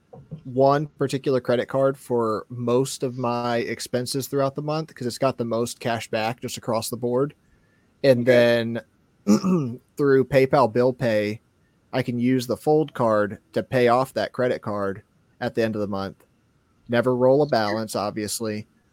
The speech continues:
Speaker 1: Um, so I get three to five percent cash back on the credit card just across the board, no matter what I'm doing.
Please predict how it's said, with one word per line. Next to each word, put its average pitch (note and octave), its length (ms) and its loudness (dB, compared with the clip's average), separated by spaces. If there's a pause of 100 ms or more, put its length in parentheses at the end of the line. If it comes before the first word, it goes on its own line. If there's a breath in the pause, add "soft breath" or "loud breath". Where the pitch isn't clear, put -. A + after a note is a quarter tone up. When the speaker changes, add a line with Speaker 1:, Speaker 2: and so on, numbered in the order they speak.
(240)
Speaker 1:
Um, G2+ 600 -4 (320)
so A2 640 4 (1120)
I E3 80 -2
get D#3 200 0
three D3 180 0
to D3+ 80 2
five C3+ 260 2
percent B2+ 320 -4
cash A#2 280 -2
back A#2 300 0
on A2+ 120 -6
the G#2+ 80 -8
credit B2 300 0
card G2+ 400 -4 (380)
just - 180 -8
across A2+ 360 -2
the A#2 60 -8
board, G#2 380 0 (220)
no B2 80 -8
matter A2 160 0
what A2 180 0
I'm G#2 140 -2
doing. G2 380 -4